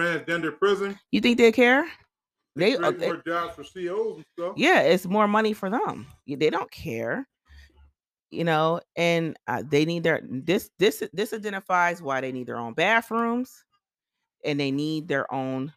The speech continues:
Speaker 2: prisons, because I don't feel comfortable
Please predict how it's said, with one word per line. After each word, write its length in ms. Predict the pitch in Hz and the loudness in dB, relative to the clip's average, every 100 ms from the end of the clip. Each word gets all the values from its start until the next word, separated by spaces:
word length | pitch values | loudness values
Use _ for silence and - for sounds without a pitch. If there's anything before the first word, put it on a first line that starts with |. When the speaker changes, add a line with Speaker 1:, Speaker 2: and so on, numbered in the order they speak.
| _ | _
Speaker 2:
prisons, 480 | - 123 117 110 110 _ _ _ - | -6 -4 -4 -10 -14 _ _ _ -4
because 540 | 147 - 151 147 135 - _ _ _ _ _ | -4 2 2 2 -2 -10 _ _ _ _ _
I 160 | - 180 | 4 6
don't 160 | 254 240 | 6 2
feel 180 | 175 | -4
comfortable 760 | 160 - 214 - 139 113 110 117 | -4 -2 -2 -4 -6 -6 -8 -10